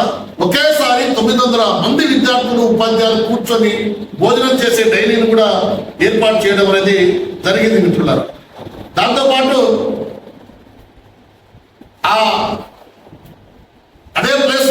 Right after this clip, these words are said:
లో క్యాంపస్ సంబంధించినటువంటి విషయంలో కూడా విద్యార్థులకు కానీ, విద్య-, ఉపాధ్యాయులకు కానీ సపరేట్ సపరేట్ బాత్రూమ్స్ కానీ,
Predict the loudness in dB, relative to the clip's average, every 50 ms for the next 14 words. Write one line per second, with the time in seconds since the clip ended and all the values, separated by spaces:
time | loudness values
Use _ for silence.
0 | 2 2 2 2 0 0 -2 -2 -4 -6 -10 -14 -20 -20 -20 -20 -10 -4 -2 0
1 | 0 0 0 -2 -2 -2 0 0 0 0 0 0 2 2 2 2 2 2 2 0
2 | 0 0 0 0 0 2 2 2 2 2 2 0 0 -2 -4 -6 -6 -8 -2 0
3 | 0 2 2 2 2 2 2 0 0 0 0 0 0 0 0 0 0 -2 -2 -4
4 | -6 -10 -12 -16 -10 -2 -2 0 0 2 2 2 2 2 0 0 0 0 0 0
5 | 0 2 0 0 0 0 0 0 0 0 0 -2 -2 -2 -4 -6 -8 -8 -10 -6
6 | -4 -2 -2 0 0 2 2 2 0 0 0 0 0 0 0 0 2 2 2 2
7 | 2 2 0 -2 -4 -8 -12 -16 -18 -20 -20 -6 -2 -2 0 0 0 0 0 2
8 | 2 2 2 2 0 0 0 0